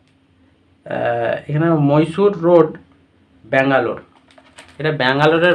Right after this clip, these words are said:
প্রোডাকশন বন্ধুরা। হ্যাঁ, আর এটা হচ্ছে জুয়েলারির এই যে এক রকমের প্রোডাক্ট, এই মানে এটা দেখালাম, আরও আছে, আমি তিনটে খুলেই দেখাবো।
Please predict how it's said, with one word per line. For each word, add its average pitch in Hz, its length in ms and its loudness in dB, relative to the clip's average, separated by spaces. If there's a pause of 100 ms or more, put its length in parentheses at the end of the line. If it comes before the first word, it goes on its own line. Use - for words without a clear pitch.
প্রোডাকশন 147 500 -2
বন্ধুরা। 139 280 -2 (840)
হ্যাঁ, 151 240 -4 (440)
আর 60 140 -2 (380)
এটা 131 180 -6
হচ্ছে 156 260 -6 (160)
জুয়েলারির 147 540 0
এই 143 120 0
যে 151 60 2 (120)
এক 127 140 -4
রকমের 151 380 0
প্রোডাক্ট, 143 340 -2
এই 131 80 -2 (140)
মানে 127 140 -6 (280)
এটা - 120 -2 (100)
দেখালাম, 135 320 -2 (120)
আরও 120 120 2 (100)
আছে, - 220 -4
আমি 139 160 -10
তিনটে 123 260 -8
খুলেই 135 280 -4
দেখাবো। 113 260 -6